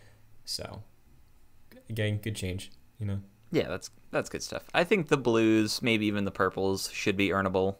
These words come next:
Speaker 2: in some
Speaker 1: Mm-hmm.
Speaker 2: way or another.
Speaker 1: Yeah.
Speaker 2: Grindable, I should say, 'cause I'm sure that's what it'll be. But that, that's good stuff. We'll see what that ends up being.
Speaker 1: Yeah.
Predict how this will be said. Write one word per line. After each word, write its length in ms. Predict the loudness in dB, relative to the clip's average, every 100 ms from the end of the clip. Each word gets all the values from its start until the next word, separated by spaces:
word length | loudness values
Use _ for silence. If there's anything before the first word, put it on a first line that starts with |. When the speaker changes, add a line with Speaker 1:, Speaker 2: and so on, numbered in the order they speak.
| _ -4
Speaker 2:
in 100 | 2
some 180 | 2 2
Speaker 1:
Mm-hmm. 60 |
Speaker 2:
way 140 | 0 -2
or 60 |
another. 340 | -4 -2 -4 -6 -14
Speaker 1:
Yeah. 140 | -16 -14 2
Speaker 2:
Grindable, 560 | 4 4 2 -2 -4 -6 -18 -20 -10
I 80 | -8
should 220 | -8 -10
say, 320 | -2 -2 -2 -8 -20 _
'cause 140 | -8
I'm 120 | -6 -4
sure 180 | -4
that's 200 | -4 -6
what 60 | -4
it'll 140 | -4
be. 200 | -2 -6
But 320 | 0 0 0 2
that, 240 | 0 2
that's 180 | 0 0
good 160 | -6
stuff. 300 | -6 -8 -12 -4
We'll 120 | -2
see 160 | 0 -2
what 100 | -2
that 140 | -6
ends 160 | -8 -10
up 100 | -10
being. 180 | -12 -12 -18 -20 -20 _ 0
Speaker 1:
Yeah. 240 | 0 0